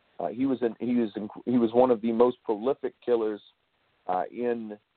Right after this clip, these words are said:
in American history. Now, he was convicted for only nine murders, uh, but he was considered to be an active killer from the years nineteen fifty-three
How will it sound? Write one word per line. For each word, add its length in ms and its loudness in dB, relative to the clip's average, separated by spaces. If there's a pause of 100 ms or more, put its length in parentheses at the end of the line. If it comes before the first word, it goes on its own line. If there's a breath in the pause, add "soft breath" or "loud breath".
(240)
in 140 -4
American 460 -2
history. 560 -6 (400 soft breath)
Now, 160 6
he 140 2
was 160 4
convicted 560 2 (100)
for 140 4
only 440 4
nine 760 -2 (500)
murders, 480 -6 (880)
uh, 180 6
but 180 0
he 100 -4
was 160 0 (260)
considered 520 2
to 80 4
be 180 4
an 120 4 (120)
active 480 2 (120)
killer 420 4
from 200 -4
the 80 -6 (260)
years 340 0
nineteen 600 -4
fifty-three 800 4